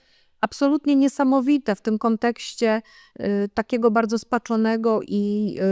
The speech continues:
y, ogólnego, schematycznego myślenia o pierwszej Rzeczypospolitej, o, o tym, kim są mieszkańcy, również ci reprezentujący warstwy najniższe.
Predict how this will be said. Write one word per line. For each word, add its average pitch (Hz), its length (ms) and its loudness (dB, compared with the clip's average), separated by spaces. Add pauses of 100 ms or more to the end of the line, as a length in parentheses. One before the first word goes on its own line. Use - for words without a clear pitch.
y, - 80 -4
ogólnego, 240 580 4
schematycznego 220 800 0
myślenia 165 520 -2
o 165 40 -4
pierwszej 170 360 -4
Rzeczypospolitej, 160 1000 -6
o, 160 180 -2
o 226 40 0
tym, 233 200 0
kim 294 240 4
są 277 180 0
mieszkańcy, 262 680 0
również 233 320 2
ci 285 160 -4
reprezentujący 220 880 0
warstwy 202 380 -4
najniższe. 170 680 -2